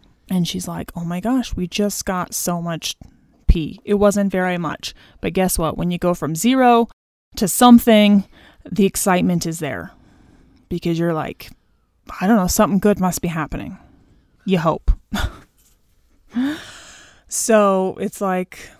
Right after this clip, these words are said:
you know, zero to sixty, we're excited and we're like, "Great, wonderful, perfect."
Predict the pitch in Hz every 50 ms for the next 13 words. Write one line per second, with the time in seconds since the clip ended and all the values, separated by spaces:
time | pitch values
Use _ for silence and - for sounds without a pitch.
0 | _ _ _ _ _ _ _ _ _ _ - 190 180 175 156 160 175 196 _ -
1 | - 190 185 180 170 170 - - - 160 - - - - 180 185 190 185 156 -
2 | - - - - - - 180 165 175 165 180 190 196 196 180 170 170 170 156 -
3 | - - - 226 254 240 185 - _ - 190 196 196 190 180 - 165 - - -
4 | 214 208 202 - - - - _ - -